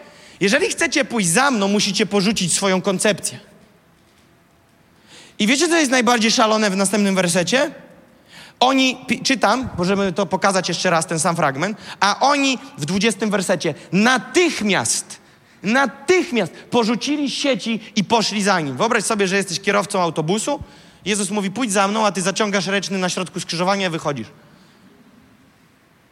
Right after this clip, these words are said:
Jesteś w biurze, twój dyrektor przynosi ci nowe dokumenty do wypełnienia, do zrobienia, do wysłania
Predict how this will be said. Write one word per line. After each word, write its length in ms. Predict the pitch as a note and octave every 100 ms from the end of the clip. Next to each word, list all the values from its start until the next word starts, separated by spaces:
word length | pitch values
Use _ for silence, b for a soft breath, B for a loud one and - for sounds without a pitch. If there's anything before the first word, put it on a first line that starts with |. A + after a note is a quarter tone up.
| _ _ _ _ _ _ _ _ _ _ _ _ -
Jesteś 340 | G3+ G3+ E3
w 20 |
biurze, 360 | D#3+ A#3+ A#3 A3+ B B B B -
twój 200 | G#3 F#3+
dyrektor 380 | G3+ G#3+ A3
przynosi 380 | F#3 G#3 G#3+ F#3+
ci 120 | F3
nowe 200 | G3 G#3
dokumenty 520 | G3 G3 F#3+ G#3+ G#3+ G#3
do 100 | G#3
wypełnienia, 560 | G#3+ A3 A3 A3 G#3
do 100 | F#3
zrobienia, 380 | F3+ G3 G#3+ G3+
do 100 | F#3+
wysłania 500 | F3+ G#3+ A3+ A3